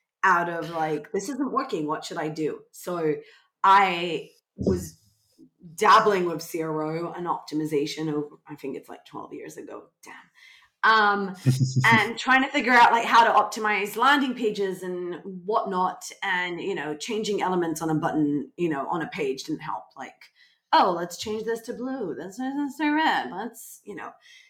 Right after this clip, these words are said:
Speaker 1: let's remove a step in the funnel." Those elements didn't actually have, um, any real results. Um, and in order to really start delivering results for my clients, I wanted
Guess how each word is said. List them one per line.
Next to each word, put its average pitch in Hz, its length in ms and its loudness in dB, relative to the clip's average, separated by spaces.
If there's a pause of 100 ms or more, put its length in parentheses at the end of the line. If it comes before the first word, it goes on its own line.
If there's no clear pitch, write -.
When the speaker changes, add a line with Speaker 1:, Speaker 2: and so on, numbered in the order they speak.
(140)
Speaker 1:
let's 262 300 -8
remove 294 360 2
a 311 60 0
step 302 280 -2
in 285 120 0
the 302 100 -2
funnel." 277 260 -4 (240)
Those 240 420 2
elements 196 400 -2
didn't 196 300 -6
actually 190 600 -2
have, 175 540 0 (500)
um, 170 480 -4 (300)
any 359 500 0 (160)
real 214 600 -4
results. 175 840 -8 (380)
Um, 180 360 4 (160)
and 196 280 2
in 208 180 0
order 220 340 2
to 185 800 -2 (160)
really 226 240 -4
start - 320 -2
delivering 165 380 -6
results 160 360 -8
for - 120 -12
my 123 120 -8
clients, 185 760 -2 (120)
I 190 80 0
wanted 190 480 0